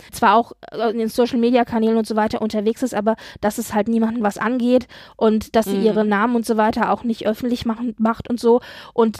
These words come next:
Speaker 1: dass aber auch natürlich Verbot vom Elternhaus teilweise natürlich auch da waren, wo sie jetzt im Nachhinein auch froh ist, wie zum Beispiel die Tatsache, dass sie diese Musical-Videos <laughs> nicht posten durfte.
Speaker 2: Ja,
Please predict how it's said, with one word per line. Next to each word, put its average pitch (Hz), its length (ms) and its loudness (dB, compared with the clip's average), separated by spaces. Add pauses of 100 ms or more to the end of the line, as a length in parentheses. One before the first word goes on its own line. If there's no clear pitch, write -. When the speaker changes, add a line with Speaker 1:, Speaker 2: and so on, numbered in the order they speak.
Speaker 1:
dass 220 160 0
aber 220 240 4
auch 220 80 -2
natürlich 220 320 -2
Verbot 220 300 -2
vom 208 140 -8
Elternhaus 240 380 0
teilweise 226 460 2
natürlich 220 380 -2
auch 214 120 0
da 247 160 0
waren, 233 160 2
wo 226 80 0
sie 214 100 -2
jetzt 208 180 -4
im 226 100 0
Nachhinein 214 360 0
auch 190 120 -4
froh 240 240 2
ist, 269 140 2 (240)
wie 226 100 0
zum 220 140 -2
Beispiel 220 240 0
die 214 60 0
Tatsache, 226 320 0
dass 214 120 0
sie 240 60 -4
diese 220 200 -2
Musical-Videos 254 680 0
<laughs> - 0 -
nicht 269 160 0
posten 262 320 -2
durfte. 277 340 -2
Speaker 2:
Ja, 202 280 2